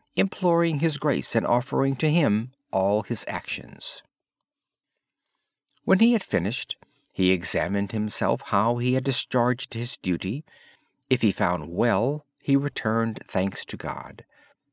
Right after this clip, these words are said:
If otherwise, he asked pardon, and without being discouraged, he set his mind right again, and continued his exercise of the presence of God,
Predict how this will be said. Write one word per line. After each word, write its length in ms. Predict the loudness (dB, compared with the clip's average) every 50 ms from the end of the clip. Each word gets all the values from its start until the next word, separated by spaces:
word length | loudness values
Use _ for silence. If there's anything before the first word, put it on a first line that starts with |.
| _ _
If 180 | -4 -4 -4 -2 -2
otherwise, 840 | 0 0 2 2 2 2 2 0 2 0 0 0 -2 -2 -2 -2 -2
he 160 | -2 -2 0
asked 380 | -2 -2 -2 -2 -6 -10 -12
pardon, 560 | -2 0 0 0 2 0 -4 -6 -6 -8 -10 -4
and 320 | 0 2 4 4 4 2
without 380 | 0 0 0 0 0 0 -2 0
being 320 | 2 4 4 4 4 2
discouraged, 800 | 0 0 -2 -2 0 2 2 2 2 2 0 -2 -4 -8 -10 -10 -12 -14 -20 -20 -20 -20 _
he 140 | _ 0 2
set 200 | 2 2 2 2
his 180 | 2 0 2 2
mind 360 | 4 4 4 4 2 0 -2
right 280 | -2 -2 -2 0 0 -2
again, 440 | -4 -2 -2 0 0 0 -2 -4 -6 _ _ _ _ _ _ _ _
and 220 | -8 -8 -8 -6
continued 640 | -4 -4 -4 -2 0 0 2 2 4 4 4 2 2
his 160 | 0 -2 0
exercise 880 | 0 0 -2 -2 -4 -4 -2 0 0 0 0 2 0 0 0 -2 -2 -4
of 120 | -4 -4
the 80 | -4 -6
presence 480 | -2 -2 -2 0 0 -2 -4 -4 -4
of 120 | -6 -4 -4
God, 400 | -2 -2 0 0 -2 -2 -4